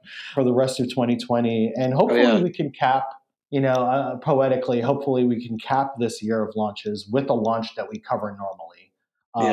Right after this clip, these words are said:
Speaker 2: Yeah.
Speaker 1: like Crew Dragon or something, which would be
Speaker 2: Hopefully
Speaker 1: amazing.
Speaker 2: so.
Speaker 1: Yeah.
Speaker 2: I think this pandemic and how it affects us is gonna have
Speaker 1: Yeah.
Speaker 2: long-lasting effects. I think it's gonna be
Speaker 1: Oh, yeah,
Speaker 2: around
Speaker 1: the
Speaker 2: for longer than
Speaker 1: changes
Speaker 2: people think.
Speaker 1: Right, and the changes for us at Kennedy are gonna be permanent.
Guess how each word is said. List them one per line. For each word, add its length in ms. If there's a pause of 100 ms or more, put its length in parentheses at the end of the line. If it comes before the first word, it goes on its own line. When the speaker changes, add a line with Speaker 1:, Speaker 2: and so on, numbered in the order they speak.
(160)
Speaker 2:
Yeah. 60
Speaker 1:
like 140
Crew 220
Dragon 420
or 80
something, 600
which 240
would 140
be 60
Speaker 2:
Hopefully 280
Speaker 1:
amazing. 100
Speaker 2:
so. 420 (480)
Speaker 1:
Yeah. 140
Speaker 2:
I 60
think 220
this 180
pandemic 640 (160)
and 320
how 160
it 60
affects 360
us 180
is 100
gonna 180
have 480 (540)
Speaker 1:
Yeah. 300 (120)
Speaker 2:
long-lasting 680
effects. 440
I 120
think 280
it's 140
gonna 320
be 60 (580)
Speaker 1:
Oh, 100
yeah, 120
Speaker 2:
around 180
Speaker 1:
the 80
Speaker 2:
for 100
longer 200
than 80
Speaker 1:
changes 180
Speaker 2:
people 180
think. 420 (260)
Speaker 1:
Right, 420
and 180
the 80
changes 460
for 220
us 200
at 120
Kennedy 520
are 200
gonna 200
be 180
permanent. 480